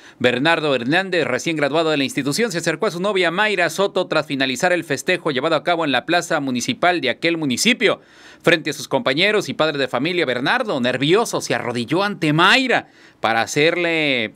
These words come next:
la propuesta. Esta aceptó conmovida, lo que desencadenó <clears throat> una ola de aplausos y bendiciones de quienes presenciaron precisamente este momento romántico. La joven pareja expresó sentirse feliz y muy entusiasmada por esta nueva etapa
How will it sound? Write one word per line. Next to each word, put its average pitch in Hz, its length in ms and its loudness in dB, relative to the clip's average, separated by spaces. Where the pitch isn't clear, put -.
la 110 320 0
propuesta. 202 600 2
Esta 151 260 -2
aceptó 156 400 -2
conmovida, 190 580 0
lo 165 320 4
que 170 120 4
desencadenó 170 1000 0
<clears throat> 190 480 0
una 151 220 0
ola 190 200 0
de 190 80 2
aplausos 160 480 0
y - 20 -4
bendiciones 151 720 -2
de 113 200 0
quienes 117 360 -2
presenciaron 127 580 0
precisamente 123 800 -2
este 139 240 -2
momento 110 560 -4
romántico. 240 800 0
La 110 120 0
joven 147 400 0
pareja 139 320 0
expresó 113 400 -4
sentirse 123 440 -4
feliz 160 300 -2
y 123 60 -2
muy 135 180 0
entusiasmada 196 760 0
por 107 200 -2
esta 135 220 -4
nueva 107 220 -2
etapa 127 520 -4